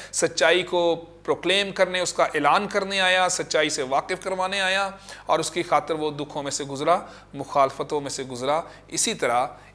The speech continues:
ईमानदारों को सच्चाई पर खड़ा रहने के लिए, सच्चाई का साथ देने के लिए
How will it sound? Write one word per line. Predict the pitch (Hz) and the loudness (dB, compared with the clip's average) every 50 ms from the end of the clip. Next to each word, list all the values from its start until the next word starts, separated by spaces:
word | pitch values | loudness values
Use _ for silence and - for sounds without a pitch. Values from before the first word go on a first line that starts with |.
| - - | -8 -8
ईमानदारों | 151 151 165 170 190 226 233 196 156 147 131 127 127 127 | -4 -2 2 4 4 4 4 4 4 6 6 6 4 0
को | 120 - - 135 151 180 202 202 202 202 - - - - - - - - - - - - - | -4 -4 -2 0 2 2 0 0 -2 -8 -16 -20 -20 -20 -20 -20 -20 -20 -20 -20 -20 -12 -8
सच्चाई | - - 170 - - - - 165 190 220 233 | -6 -4 -4 -4 -2 0 4 4 4 4 4
पर | 220 226 | 2 0
खड़ा | 214 - - 190 196 | -2 0 2 4 4
रहने | 196 190 190 196 208 | 4 2 0 -2 -4
के | 196 202 202 | -4 -4 -4
लिए, | 202 208 208 226 226 - - - - - - - - - - - | -4 -6 -8 -10 -12 -16 -20 -20 -20 -20 -20 -20 -20 -20 -14 -8
सच्चाई | - - 156 - 170 160 160 | -6 -4 -2 2 4 4 4
का | 156 - 151 | 4 2 0
साथ | 147 - - - 160 156 170 180 175 | 0 0 0 2 4 4 4 4 2
देने | 180 202 202 202 202 | -2 -4 -4 -4 -4
के | 196 196 196 | -4 -4 -4
लिए | 196 202 202 214 208 | -4 -4 -6 -8 -8